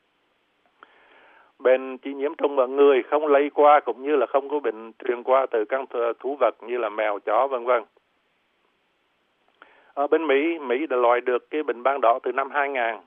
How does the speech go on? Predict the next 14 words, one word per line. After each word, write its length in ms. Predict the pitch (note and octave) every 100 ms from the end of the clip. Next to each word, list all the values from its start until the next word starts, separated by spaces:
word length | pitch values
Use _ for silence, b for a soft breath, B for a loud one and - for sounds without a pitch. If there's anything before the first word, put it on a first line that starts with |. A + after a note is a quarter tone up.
| _
Tuy 140 | C3
nhiên, 400 | C3+ C#3 C3+ A2+
mỗi 120 | G#2+ B2
năm 260 | C3 C3
có 180 | - B2+
chừng 240 | - A2+ A2 -
sáu 160 | C3
mươi 200 | D#3 C3
trường 200 | B2 A2
hợp 160 | G#2+ G#2
ban 160 | A#2+ A#2
đỏ 220 | G#2 A#2
ở 60 | A2
Mỹ. 280 | G#2+ A2+